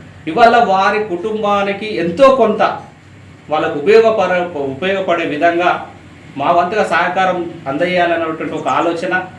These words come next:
అదేవిధంగా లబ్ధి పొందినటువంటి వాళ్ళ కళ్ళల్లో ఆనందం, ఇవాళ మనం అక్కడి నుంచి వాళ్ళ దగ్గర నుంచి ఏం ఆశించట్లేదు, వాళ్ళ కళ్ళల్లో ఉన్న ఆనందమే సేవ చేయాలన్నటువంటి ఒక దృక్పథం ఏదైతే మన మనసులో మెదులుతుందో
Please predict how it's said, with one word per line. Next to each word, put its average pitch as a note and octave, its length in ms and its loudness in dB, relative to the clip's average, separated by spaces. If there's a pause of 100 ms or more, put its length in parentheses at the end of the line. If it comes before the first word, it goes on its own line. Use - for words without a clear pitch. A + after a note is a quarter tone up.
అదేవిధంగా A#3 800 4
లబ్ధి D#3+ 360 -2
పొందినటువంటి A3 720 -2
వాళ్ళ G3+ 240 2
కళ్ళల్లో G#3 540 0
ఆనందం, A3+ 680 2 (500)
ఇవాళ E3+ 300 -2
మనం F3+ 280 -2
అక్కడి E3 260 0
నుంచి E3+ 200 -6
వాళ్ళ E3+ 180 0
దగ్గర D3+ 220 -2
నుంచి E3+ 240 -4
ఏం D#3+ 160 -4
ఆశించట్లేదు, C#3+ 640 -6
వాళ్ళ C3 160 -4
కళ్ళల్లో D3 420 -6
ఉన్న C#3+ 140 -6
ఆనందమే D#3 640 -6 (380)
సేవ A3+ 520 2
చేయాలన్నటువంటి G3+ 720 0
ఒక F3+ 200 -4
దృక్పథం E3+ 540 0
ఏదైతే F#3 280 0
మన F3 180 0
మనసులో D3 380 -2
మెదులుతుందో E3 720 0